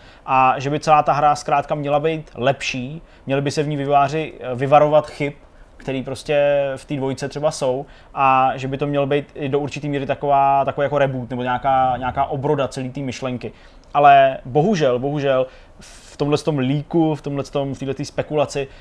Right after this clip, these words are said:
se strašně potírají ty, mm, hranice mezi jako tím, co on někde nasál,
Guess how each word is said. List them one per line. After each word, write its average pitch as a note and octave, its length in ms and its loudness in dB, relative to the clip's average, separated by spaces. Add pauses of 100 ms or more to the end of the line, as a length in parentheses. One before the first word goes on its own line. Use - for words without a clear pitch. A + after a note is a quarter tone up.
se C#3+ 140 -8
strašně D#3+ 840 -6 (120)
potírají C#3 760 -2 (220)
ty, C#3+ 280 -2
mm, C3 260 -10
hranice D3+ 440 -2
mezi D3+ 260 -4
jako D3+ 260 -4
tím, D3+ 200 -8
co E3 140 -6
on D#3 260 -6
někde D3+ 240 -4
nasál, B2 580 -2